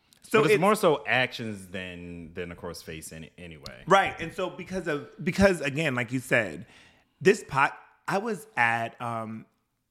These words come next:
Speaker 1: you know Thomas. Thomas had an event over the fourth of July weekend, and I went, and this guy was like, "Oh my God, I love your work." Now, I'm in there just minding my business, having a good time, you know what I mean? No drama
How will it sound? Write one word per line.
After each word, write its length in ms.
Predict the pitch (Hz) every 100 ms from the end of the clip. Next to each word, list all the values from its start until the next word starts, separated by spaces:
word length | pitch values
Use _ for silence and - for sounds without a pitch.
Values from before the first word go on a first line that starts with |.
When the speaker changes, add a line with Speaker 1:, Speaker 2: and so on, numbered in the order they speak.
| -
Speaker 1:
you 120 | 151
know 100 | 165
Thomas. 380 | 123 120 104 110
Thomas 260 | - 127 139
had 160 | 135
an 80 | 123
event 360 | 120 113 123 117
over 200 | 120 120
the 100 | 117
fourth 220 | 113 120 117
of 80 |
July 180 | 113 101
weekend, 320 | 110 135 117
and 100 | 113
I 120 | 104 104
went, 320 | 110 127 139
and 100 | 127
this 140 | 135
guy 120 | 143
was 140 | 139 147
like, 160 | 139
"Oh 80 | 147
my 140 | 151 151
God, 340 | 156 147 131 - - - - 135
I 80 |
love 260 | 143 147 147
your 160 | 147 139
work." 340 | 156 139 -
Now, 220 | 151 139
I'm 280 | 151 180 330
in 200 | 180 175
there 300 | 160 151 147
just 240 | 131 139 127 _
minding 280 | - 117 143
my 100 | 156
business, 440 | 143 131 127 127 131
having 180 | 123 127
a 60 |
good 160 | 123 123
time, 560 | 127 113 110 110 113 113
you 140 | 131
know 60 | 120
what 100 | 117
I 20 |
mean? 180 | 123 120
No 140 | 143
drama 720 | 151 147 135 127 127 123 143